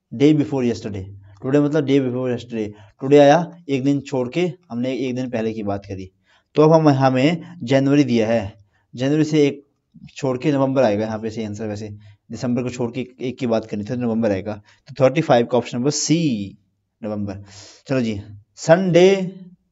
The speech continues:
सन डे में आता है तो मून, मून जो है आपके नाइट में आएगा, ऑप्शन नंबर बी, ठीक है। आसान क्वेश्चन है, लेवल मैंने वही रखा है कि जो आपके एग्जाम का लेवल वही रखा है। वैसे जो ये बुक है वो एक सीजीएल लेवल की बुक है।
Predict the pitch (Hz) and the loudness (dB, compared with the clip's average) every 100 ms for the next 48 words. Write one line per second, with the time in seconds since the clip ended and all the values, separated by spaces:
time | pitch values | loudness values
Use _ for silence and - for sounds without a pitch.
0 | _ - - 170 190 143 151 160 156 165 | _ -10 2 2 4 4 4 4 2 2
1 | 160 143 147 151 151 - - _ _ _ | 2 2 4 2 -2 -8 -20 _ _ _
2 | _ 127 143 151 135 139 135 143 120 117 | _ -4 0 0 0 0 -2 -4 -2 -2
3 | 120 113 110 113 110 123 117 120 113 110 | -2 -2 0 -2 -2 -4 -2 0 -2 -2
4 | 110 _ _ _ _ _ - - _ - | -8 _ _ _ _ _ -20 -20 _ -2
5 | 180 196 - - 127 147 170 156 135 165 | 0 0 -2 -6 4 4 4 -2 -2 -4
6 | 131 104 110 120 131 147 147 135 127 135 | -4 -8 -4 -2 0 -2 0 -2 0 -2
7 | 113 110 120 139 139 - _ 127 120 139 | -2 -8 -8 -6 -8 -12 _ -4 -2 -2
8 | 120 120 127 120 120 123 117 107 101 101 | -2 -4 -2 -2 -2 -2 -2 -4 -6 -12
9 | 95 _ 113 110 123 127 123 120 117 117 | -18 _ -12 -8 -6 -2 0 0 0 -4
10 | 120 139 165 - _ - 117 120 120 - | -6 -8 -10 -18 _ -8 -2 -2 -4 -6
11 | 123 127 120 117 117 117 104 101 101 | -2 0 0 0 -2 -6 -6 -8 -10